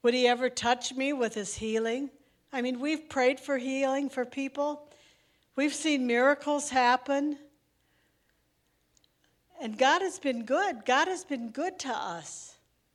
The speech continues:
But here I was in this long, dark night of the soul. And at the same time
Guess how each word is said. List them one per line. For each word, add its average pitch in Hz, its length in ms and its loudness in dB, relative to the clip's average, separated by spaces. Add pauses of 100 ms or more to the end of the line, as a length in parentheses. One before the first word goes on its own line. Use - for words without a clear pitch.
(720)
But 233 160 -4
here 359 280 -2
I 339 200 4
was 311 440 2
in 202 140 -4
this 202 240 -4
long, 226 340 0
dark 226 300 0
night 233 320 0
of 185 140 -2
the 190 120 -4
soul. 190 680 -2 (1300)
And 269 400 2 (1080)
at 240 160 -2
the 269 100 0
same 320 460 2
time 214 680 -4